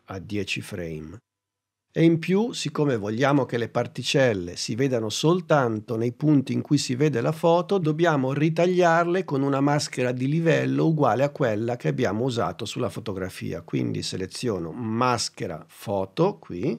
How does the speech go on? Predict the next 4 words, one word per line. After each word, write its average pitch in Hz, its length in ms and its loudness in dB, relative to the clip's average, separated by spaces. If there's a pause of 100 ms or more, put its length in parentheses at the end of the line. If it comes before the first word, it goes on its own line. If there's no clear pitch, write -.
(400)
la 156 120 4
duplico, 151 840 0 (120)
control 120 520 -4
D, 185 220 -2